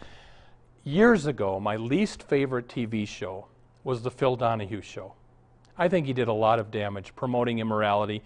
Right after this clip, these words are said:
in our culture. Hallelujah, he's been off for years. But I remember one show, he had some Christian celebrities on the stage, one of whom was Jeannie C. Riley, who sang,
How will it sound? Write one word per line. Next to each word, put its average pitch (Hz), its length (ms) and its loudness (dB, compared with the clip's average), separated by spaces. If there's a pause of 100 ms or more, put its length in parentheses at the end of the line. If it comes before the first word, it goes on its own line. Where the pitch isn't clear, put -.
(180)
in 120 80 -4
our 113 100 0
culture. 107 460 -2 (180)
Hallelujah, 127 680 8
he's 123 180 -2
been 117 160 0
off 117 240 2
for 117 100 -6
years. 117 600 0 (520)
But 190 140 0
I 208 80 8
remember 139 520 4
one 143 300 2
show, 123 300 -4
he 156 160 0
had 165 160 2
some 147 160 -6
Christian 165 500 -4
celebrities 135 600 -2
on 101 140 -4
the 107 80 -6
stage, 139 580 -2 (300)
one 156 180 4
of 185 100 4
whom 135 240 2
was 110 220 0
Jeannie 127 400 0
C. 156 260 -4
Riley, 113 640 2 (260)
who 123 160 0
sang, 113 600 0